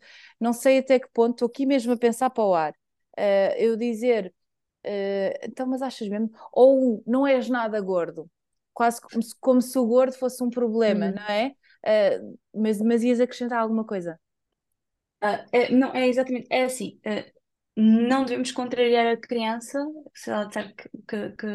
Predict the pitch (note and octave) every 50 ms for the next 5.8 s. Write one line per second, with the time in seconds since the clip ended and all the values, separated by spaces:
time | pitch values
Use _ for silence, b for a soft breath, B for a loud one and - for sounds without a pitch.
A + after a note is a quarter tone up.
0 | G3+ G3+ G3+ G3+ G3+ G3 G3 G3 G3+ G3+ G3 G3+ _ _ _ _ _ - - G#3+
1 | G3+ G3 A3+ B3 B3+ C4 B3 B3+ A#3+ A3 A3+ G#3+ A3 G#3+ - G3+ G3 _ - G#3+
2 | A3 G3+ A3+ B3 C4 C#4 C#4+ D4 E4+ F4 F4 E4 E4 E4+ D#4+ D4+ C#4 C#4 C#4 C4+
3 | C4 - A3 G#3+ G#3 A#3 A#3+ B B B B B B - B3+ - - C#4+ C4+ -
4 | - _ _ - - - - _ _ - A#3+ A#3+ A#3 - - b b b b b
5 | b _ _ _ - A#3 A#3 A3+ A3+ A3 A3 A3 A3 A3 -